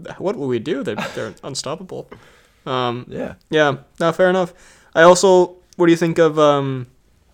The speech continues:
Speaker 1: the blonde guy's romance with Anna? I think it's,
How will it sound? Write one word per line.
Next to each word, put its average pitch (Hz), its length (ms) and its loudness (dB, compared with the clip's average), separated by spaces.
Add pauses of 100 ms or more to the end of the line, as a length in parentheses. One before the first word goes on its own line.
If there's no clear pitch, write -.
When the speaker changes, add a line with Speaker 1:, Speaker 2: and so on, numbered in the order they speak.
(480)
Speaker 1:
the 127 180 -6
blonde 131 420 -2
guy's 127 640 -2
romance 143 560 -6
with 139 420 -8 (600)
Anna? 160 400 -4 (840)
I - 60 -20
think 214 140 -10
it's, - 320 -10